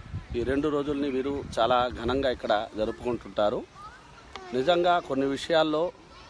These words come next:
మనం అనేది, ఆ, అన్యులను చూ-, చూసి నేర్చుకోవాల్సి ఉంటుంది. అందులో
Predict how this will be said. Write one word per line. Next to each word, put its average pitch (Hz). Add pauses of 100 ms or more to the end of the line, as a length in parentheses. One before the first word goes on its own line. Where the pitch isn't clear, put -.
(140)
మనం 139
అనేది, 135 (580)
ఆ, 123 (760)
అన్యులను 170 (140)
చూ-, 147 (140)
చూసి 147
నేర్చుకోవాల్సి 127
ఉంటుంది. 135
అందులో 131